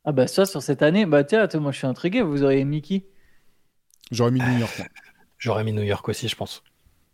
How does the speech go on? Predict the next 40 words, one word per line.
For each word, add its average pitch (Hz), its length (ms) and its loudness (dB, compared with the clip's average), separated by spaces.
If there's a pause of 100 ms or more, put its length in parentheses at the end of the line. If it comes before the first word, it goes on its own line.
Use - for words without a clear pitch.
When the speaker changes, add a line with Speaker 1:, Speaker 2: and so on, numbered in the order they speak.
(520)
Speaker 3:
Avec 110 180 0
l'avantage 127 380 2
psychologique 123 460 0
de 120 40 0
l'année 120 160 2
dernière 120 420 2
et 107 60 -2
tout, - 140 -4
le 113 100 -2
style - 240 -6
de 120 120 0
jeu 117 120 -2
qui - 160 -8
convient 107 260 -4
pas 104 120 -4
forcément 110 480 -4
aux 101 80 -4
Cavs. 123 260 -2
Speaker 1:
Ouais, 143 220 2
et - 20 -2
puis 151 160 -2
au 147 40 2
Speaker 3:
Je - 40 -2
pense - 80 -8
Speaker 1:
premier 165 200 2
Speaker 3:
que 165 40 -18
Speaker 1:
tour, 185 140 2
Speaker 3:
j'aurais 156 100 0
Speaker 1:
du - 60 -2
coup, 185 80 2
Speaker 3:
mis 180 60 4
Speaker 1:
ils 107 60 -2
étaient - 120 0
Speaker 3:
Knicks. 147 80 2
Speaker 1:
encore - 320 -4
suffisamment 151 580 -2
en - 60 4
Speaker 2:
Ouais. 147 60 0
Speaker 1:
bonne 143 120 0
santé. 156 400 -8